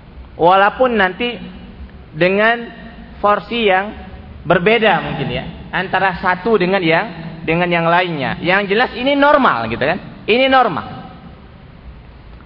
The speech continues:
Nah, lalu kemudian yang kedua, kita juga diberikan oleh Allah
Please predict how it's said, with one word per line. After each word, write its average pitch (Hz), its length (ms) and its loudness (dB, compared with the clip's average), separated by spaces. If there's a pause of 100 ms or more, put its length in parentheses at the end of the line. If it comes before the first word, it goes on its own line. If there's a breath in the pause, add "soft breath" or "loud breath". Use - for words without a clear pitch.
(520)
Nah, 147 340 -2
lalu 226 320 4
kemudian 277 400 4
yang 277 240 0
kedua, 247 720 2 (240)
kita 254 400 0
juga 240 320 4
diberikan 226 480 2
oleh 190 240 0
Allah 175 360 4